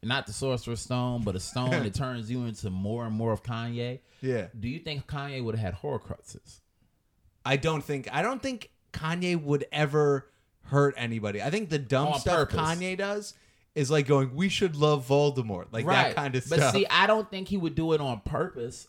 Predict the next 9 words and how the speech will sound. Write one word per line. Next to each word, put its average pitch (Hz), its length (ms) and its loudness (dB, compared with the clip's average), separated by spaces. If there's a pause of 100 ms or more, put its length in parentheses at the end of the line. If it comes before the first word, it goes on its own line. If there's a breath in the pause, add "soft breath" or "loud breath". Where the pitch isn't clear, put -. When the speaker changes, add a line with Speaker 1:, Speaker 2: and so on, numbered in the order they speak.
(100)
Speaker 1:
I - 140 4
Speaker 2:
Yeah. 101 80 -2
Speaker 1:
think 156 180 -4
he 175 260 -6
create 143 360 -2
a 110 60 -8
Horcrux, 120 580 -4
like, 101 100 -4
accidentally. 98 720 -6